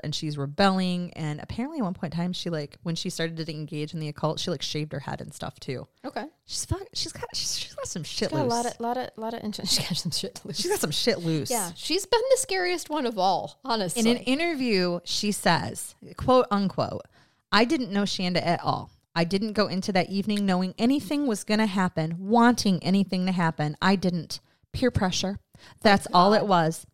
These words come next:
Speaker 1: It spiraled out of control way too fast. It's something that should have never happened.
Speaker 2: Yeah, it is.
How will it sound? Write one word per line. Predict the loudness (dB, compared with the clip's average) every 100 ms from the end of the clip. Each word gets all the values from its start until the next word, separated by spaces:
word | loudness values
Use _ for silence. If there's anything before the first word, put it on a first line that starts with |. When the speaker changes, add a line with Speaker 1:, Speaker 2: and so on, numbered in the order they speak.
| _
Speaker 1:
It | -2 -2
spiraled | 4 6 6 2 4
out | 4
of | 2 -2
control | -4 0 2 2
way | 2 0
too | 0 -2
fast. | -2 -2 -2 -6
It's | -8 -4
something | -2 -2 -4 -4
that | -4 -6
should | -6 -4
have | -4 -4
never | -4 -6 -6
happened. | -10 -14 -14 -12 -12 -16 _
Speaker 2:
Yeah, | -4 0 -2 0
it | -2 -2
is. | -2 0 0 -2 -6 -8